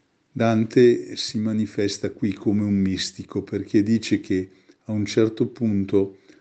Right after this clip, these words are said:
la sua mente si è dilatata in mezzo a quei cibi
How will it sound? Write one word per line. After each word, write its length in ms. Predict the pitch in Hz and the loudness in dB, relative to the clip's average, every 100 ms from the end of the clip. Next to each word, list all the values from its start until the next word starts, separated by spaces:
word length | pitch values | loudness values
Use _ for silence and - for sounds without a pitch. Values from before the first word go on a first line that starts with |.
| _ | _
la 120 | - 107 | -8 -6
sua 320 | - - 107 | -4 -2 2
mente 840 | 117 131 127 123 113 104 - - _ | 4 4 2 2 2 2 -4 -14 _
si 280 | - - 113 | -8 2 2
è 80 | |
dilatata 840 | 110 104 104 - 113 110 107 107 101 | 2 0 0 -2 -2 -2 -2 -4 -4
in 200 | 98 101 | -2 -2
mezzo 340 | 107 104 101 | -2 -2 -4
a 60 | 92 | -4
quei 240 | - 101 | -2 -2
cibi 580 | 95 - 110 101 95 98 | -2 -4 -4 -2 -2 -4